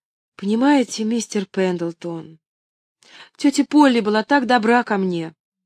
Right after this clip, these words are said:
вновь начала урезонивать его Полианна. Но мистер Пендлтон резким взмахом руки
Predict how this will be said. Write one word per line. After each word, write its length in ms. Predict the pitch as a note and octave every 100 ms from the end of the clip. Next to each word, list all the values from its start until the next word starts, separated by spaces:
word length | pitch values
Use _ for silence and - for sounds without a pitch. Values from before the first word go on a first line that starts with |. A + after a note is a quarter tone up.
| _
вновь 300 | D3+ D#3+ D#3+
начала 380 | D#3 - D#3+ D#3
урезонивать 720 | D3+ D#3 D3+ G3+ A3 F#3+ -
его 180 | D#3 E3
Полианна. 640 | D#3+ D#3 D3+ C#3+ C#3+ C#3+ _ _ _ _ _ _ _ _ _ _ _ _ _
Но 300 | - G#3 D4+
мистер 420 | C#4+ A#3+ - E3 D3
Пендлтон 720 | - F#3+ G3 F3 F3 - E3 E3
резким 420 | G#3 G#3 - D3
взмахом 540 | C#3+ D3 C#3+ C#3 B2+
руки 500 | C3+ C3 - B3+ C4+